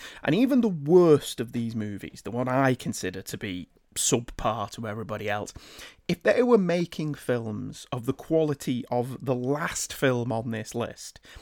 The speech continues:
in, say, nineteen ninety, nineteen ninety-two, we'd have been made up. We'd have been delighted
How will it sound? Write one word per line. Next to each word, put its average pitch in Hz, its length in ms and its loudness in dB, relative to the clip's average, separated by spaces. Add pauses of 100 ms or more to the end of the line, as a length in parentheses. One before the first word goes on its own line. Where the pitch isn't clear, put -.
(220)
in, 120 140 0
say, 104 180 -2
nineteen 113 480 -2
ninety, 113 380 -4
nineteen 107 380 -6
ninety-two, 101 720 -4 (380)
we'd 190 200 0
have 381 80 4
been 120 180 6
made 117 260 6
up. - 380 2 (500)
We'd 190 160 6
have 190 80 6
been 135 260 2
delighted 131 1000 0